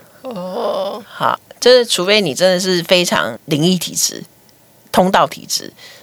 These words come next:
Speaker 2: 然后你又有这方面的知识技能，人家才会找你帮忙啊，他也不会找没办法帮忙的人帮忙啊。所以我觉得一般人很难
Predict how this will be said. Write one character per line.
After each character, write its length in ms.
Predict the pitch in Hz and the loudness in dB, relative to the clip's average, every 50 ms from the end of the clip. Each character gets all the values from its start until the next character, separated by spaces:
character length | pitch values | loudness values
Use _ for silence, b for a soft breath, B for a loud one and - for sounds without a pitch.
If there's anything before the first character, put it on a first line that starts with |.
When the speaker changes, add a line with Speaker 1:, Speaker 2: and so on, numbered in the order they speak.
| B B | B B
Speaker 2:
然 120 | - 156 175 | -4 0 2
后 120 | 196 196 | 2 2
你 160 | 175 143 127 | 2 2 2
又 140 | 175 185 165 | 4 4 4
有 120 | 143 135 | 4 2
这 140 | 143 - 165 | 2 2 2
方 160 | 160 165 147 | 2 2 2
面 200 | 156 160 160 143 | 2 2 0 -2
的 80 | 120 117 120 | -4 -6 -4
知 240 | - - - 151 147 | -2 0 0 2 2
识 200 | - - 185 - | 2 0 0 -2
技 220 | - - - 175 147 | -2 -2 -2 -2 -4
能， 220 | 127 90 - - - B B B B B _ | -6 -8 -10 -12 -12 B B B B B _
人 100 | - 147 | -2 2
家 80 | 160 185 | 2 2
才 160 | 202 - 156 | 2 4 2
会 80 | 123 147 | 2 2
找 180 | - 120 113 | 2 2 0
你 140 | 139 123 - | 0 -2 -2
帮 180 | - 117 85 87 | -2 0 0 0
忙 160 | 78 62 57 57 | -2 -4 -4 -4
啊， 260 | 60 - - 98 101 | -4 -6 -6 -6 -4
他 120 | - - 202 | 0 2 2
也 60 | 180 | 2
不 120 | 180 147 | 4 4
会 80 | 156 165 | 2 4
找 240 | 160 - - - - - _ _ _ _ _ - | 4 2 0 0 -2 -4 _ _ _ _ _ -12
没 300 | 127 143 135 139 151 185 | -8 -2 0 2 2 4
办 160 | 202 190 175 | 2 2 0
法 100 | 107 - | 0 0
帮 160 | - 143 147 | 0 0 0
忙 160 | 143 139 123 | 0 -2 -2
的 120 | 117 131 127 | -2 -2 -2
人 160 | 110 131 123 | -2 -2 0
帮 120 | 143 165 | 0 2
忙 240 | 175 160 107 135 151 | 2 2 0 2 2
啊。 200 | 160 175 185 - B B B B B B B B B B B B B B B B B _ - - | 2 2 2 0 B B B B B B B B B B B B B B B B B _ -16 -6
所 160 | - - 202 | -2 0 0
以 20 | |
我 140 | 208 165 131 | 0 0 -2
觉 140 | - 165 175 | -2 -2 -2
得 40 | 160 | -2
一 80 | - | 0
般 220 | 214 - 196 196 180 | 0 2 2 2 2
人 140 | 151 143 | 2 2
很 240 | 190 - - 123 95 | 0 0 0 -2 -2
难 280 | 71 71 71 85 123 | -2 -4 -4 -4 -6